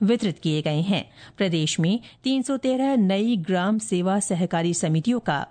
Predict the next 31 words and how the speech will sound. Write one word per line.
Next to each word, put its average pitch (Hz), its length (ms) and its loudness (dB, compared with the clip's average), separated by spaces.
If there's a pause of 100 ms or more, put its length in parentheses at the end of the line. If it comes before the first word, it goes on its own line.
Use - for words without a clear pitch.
गठन 214 340 -2
किया 151 280 -2
गया 147 260 -2
है। 151 260 -2 (500)
मुख्यमंत्री 165 580 0
किसान 165 420 -2
सम्मान 175 500 0
निधि 180 400 2
योजना 190 260 0
के 214 160 -4
तहत 226 380 -2 (100)
पैंसठ 254 440 -2
लाख 190 280 0
से 196 140 -2
अधिक 165 240 0
किसानों 175 440 -2
के 190 220 -2 (120)
बैंक 160 320 -2 (100)
खातों 165 320 -2
में 180 180 2 (320)
छह 240 140 0
सौ 262 160 -2
तिरपन 269 440 0
करोड़ 165 300 0
रुपए 165 240 -2
की 165 180 -2
राशि 165 460 0 (280)
हस्तांतरित 160 680 -2
की 151 260 -2
गई 139 240 0
है। - 240 -2